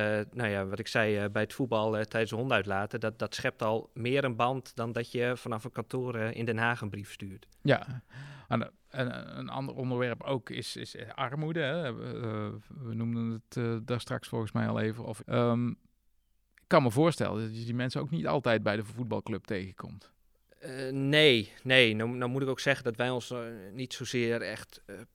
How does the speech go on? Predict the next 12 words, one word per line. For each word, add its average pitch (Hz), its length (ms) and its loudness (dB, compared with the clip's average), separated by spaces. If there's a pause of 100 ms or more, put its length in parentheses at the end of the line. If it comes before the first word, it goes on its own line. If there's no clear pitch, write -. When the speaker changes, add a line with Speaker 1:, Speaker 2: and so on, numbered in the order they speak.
Speaker 1:
per - 100 -8
se 117 240 0
richten 117 320 -4
op 92 60 -14
armoede. 151 540 0 (280)
Speaker 2:
Mhm. 113 180 0
Speaker 1:
We 120 60 2
hebben 104 180 0
vanaf 117 240 0
het 117 100 -8
begin, 127 380 0
eh, 104 500 0